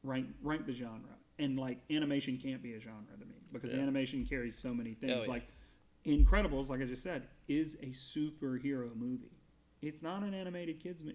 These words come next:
Speaker 1: it is a superhero movie flat out. Brad Bird is incredible, and that he, he made a superhero movie, and it just so happens to be animated. So I've never done it. I know wall-E places first because it carries so much for me.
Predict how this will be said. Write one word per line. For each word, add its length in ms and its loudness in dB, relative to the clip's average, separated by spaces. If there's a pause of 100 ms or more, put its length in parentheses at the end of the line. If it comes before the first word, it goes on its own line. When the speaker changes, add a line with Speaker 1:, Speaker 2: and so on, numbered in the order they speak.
Speaker 1:
it 100 -2
is 140 0
a 80 -2
superhero 1080 -4
movie 340 2 (180)
flat 320 -4
out. 320 -6
Brad 360 -2
Bird 400 0 (220)
is 100 -10
incredible, 720 -2
and 180 -12
that 320 -4
he, 280 0 (180)
he 100 0
made 300 2
a 80 4
superhero 580 -2
movie, 360 -6 (220)
and 80 -2
it 40 -2
just 180 -4
so 140 0
happens 260 -4
to 60 -10
be 100 -8
animated. 400 -14
So 160 2 (480)
I've 160 2
never 680 2
done 200 0
it. 240 0
I 120 0
know 160 2
wall-E 440 0
places 720 -6
first 360 -4
because 760 -4 (200)
it 160 -6
carries 380 -2
so 120 -4
much 280 -4
for 120 -8
me. 300 -4